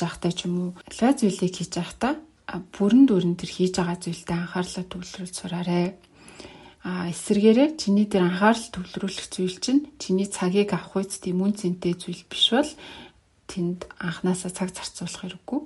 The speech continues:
Тэгээд үүнд бол одоо элдв, чиний одоо энерги чинь сордог, тэ. Одоо ховч ивч гэдэг юм уу, эсвэл тийм хүмүүстэй уулзах ч гэдэг юм уу, тэ. Тийм зүйлээс бол анханасаа хол ивэл зүгээрээ гэж анхаарлаа, тэ, төвлөрүүлж,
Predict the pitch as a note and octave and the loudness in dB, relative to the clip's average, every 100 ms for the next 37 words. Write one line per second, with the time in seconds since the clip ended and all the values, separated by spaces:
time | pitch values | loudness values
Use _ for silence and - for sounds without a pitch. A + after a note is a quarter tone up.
0 | - - - - F3+ F#3 F3+ E3+ - - | -10 -20 -16 -4 0 4 4 0 -4 -16
1 | - - - F#3 - F3 F3 F#3 _ - | -20 -20 -12 -8 -6 -6 -6 -10 _ -20
2 | - - F3+ - - F#3 E3+ F3+ - F3+ | -14 -2 -2 -2 2 4 4 -2 -6 -2
3 | E3+ F3 - E3+ E3+ F#3 F#3+ F3+ F3+ - | 0 0 0 2 4 4 4 0 0 -4
4 | F#3 F3+ - - - - - F#3 - - | -4 -6 -14 -20 -14 -8 -4 -4 -2 -4
5 | F#3 - G#3+ A#3 - - _ - F3+ F3+ | -4 2 4 4 -2 -20 _ -10 -8 -8
6 | - F3+ E3+ - F3 E3+ - E3 - F3+ | -4 -2 -2 -2 -6 -6 -6 -8 -4 -2
7 | F3+ F3 - F#3 F#3 - F3+ F3 F3 E3+ | -2 -2 -4 -4 -6 -6 -4 -2 -2 -2
8 | F3 - F3 F3+ F3 - - F#3 F#3 F#3 | -4 -2 -2 -2 -4 -10 -8 -8 -6 -6
9 | F#3 G#3 G#3 - B3 C4+ E3+ D#3 D#3+ - | -2 -2 -2 2 4 6 4 -2 -6 -8
10 | F3+ - F3 - F3+ - D#3+ - - - | -12 -12 -8 -4 -4 -4 -8 -8 -14 -18
11 | - - F#3 - F3+ F3 - F#3 E3+ F3+ | -12 -4 -4 -2 -6 -8 -12 -8 -8 -4
12 | E3 F3 - - - - F3+ F#3+ G#3+ - | -4 -6 -8 -16 -10 -2 0 4 2 4
13 | G#3 G3+ A3 A3+ G3 - F#3 F#3+ - | 0 2 2 0 -4 -2 0 0 -2